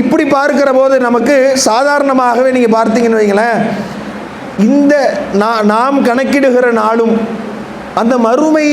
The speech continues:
நாள் குறித்து இறைவன் பேசுகிறான்ல, அதையுமே அல்லாஹ் வந்து அந்த வித்தியாசப்படுத்துறான். இன்னைக்கு மனிதனுமே என்ன கண்டுபிடிக்கிறான் அப்படின்னா, ஒரு ஒளியின் வேகத்தை விட விரைவாக நாம,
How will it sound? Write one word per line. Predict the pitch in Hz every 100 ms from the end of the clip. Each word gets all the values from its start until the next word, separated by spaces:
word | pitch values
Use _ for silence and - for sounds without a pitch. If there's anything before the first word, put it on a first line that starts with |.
| 277
நாள் | 254 269 220
குறித்து | 262 247 277
இறைவன் | 262 262 262 240
பேசுகிறான்ல, | 233 240 226 226 226 208 147 - - - - - - - - 160 190
அதையுமே | 285 302 302 311 302 254
அல்லாஹ் | 269 277 247
வந்து | 247 269
அந்த | 254
வித்தியாசப்படுத்துறான். | 208 277 285 277 233 226 175 190 - - - - - - - 226
இன்னைக்கு | 269 254 226
மனிதனுமே | 247 294 294 277 285 294
என்ன | 277 269
கண்டுபிடிக்கிறான் | 247 247 247 208 247 247
அப்படின்னா, | 196 214 285 285 240 277 277 - - - - -
ஒரு | 233 233 220
ஒளியின் | 269 311 294 262
வேகத்தை | 262 269 233 262 254
விட | 262 285 285 247 190
விரைவாக | 202 254 277 269 269 285 294 277 277 - 190
நாம, | 240 247